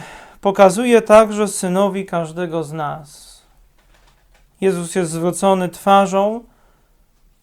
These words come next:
w stronę Maryi, ale jednocześnie w stronę patrzącego. Także swoją ręką błogosławi nas, a drugą podtrzymuje księgę,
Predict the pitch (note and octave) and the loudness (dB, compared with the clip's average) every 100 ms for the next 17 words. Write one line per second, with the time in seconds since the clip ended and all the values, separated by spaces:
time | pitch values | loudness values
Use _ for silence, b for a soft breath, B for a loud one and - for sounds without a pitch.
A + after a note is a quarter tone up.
0 | _ - - F3 F3 F3 F3 E3+ E3+ F#3 | _ -20 -8 -6 -4 -2 0 0 0 -2
1 | F#3+ G#3+ A#3+ _ _ _ _ _ _ _ | -4 -10 -12 _ _ _ _ _ _ _
2 | G3 F#3 F#3+ F#3+ F#3 F3 G#3+ G#3 - F#3 | 0 2 2 0 -2 -4 -6 -6 -8 -10
3 | - - F#3+ F#3 F3+ F3 E3+ - D#3+ D3+ | -10 -6 -4 -4 -4 -4 -6 -10 -10 -10
4 | - D3+ D3 D3 D#3 F3 _ _ _ _ | -8 -8 -8 -12 -14 -16 _ _ _ _
5 | _ _ _ b b b b b b b | _ _ _ b b b b b b b
6 | - G#3+ F#3 G3+ - A3 G3 F#3 G3+ G#3 | 4 4 4 -4 0 2 4 4 2 0
7 | G3+ F#3+ F#3 F3+ F3+ E3 b b b b | -2 -2 -2 -2 -6 -12 b b b b
8 | b _ E3 F3+ E3+ E3 - F#3+ F3+ E3+ | b _ -6 -4 -4 -6 2 4 4 -2
9 | F#3 F#3 G#3+ G#3 - _ _ _ _ _ | -8 -6 -8 -10 -20 _ _ _ _ _
10 | _ _ _ _ _ _ F#3+ F3+ F#3 A3 | _ _ _ _ _ _ 0 0 0 0
11 | G#3+ G#3 G3 G3 G3 - F3+ F#3+ F3+ F3 | 2 2 0 -6 -6 -8 -4 -2 -2 -6
12 | - F#3 E3 D#3+ D3 C#3+ D3+ A3+ | -8 -6 -6 -8 -10 -12 -14 -18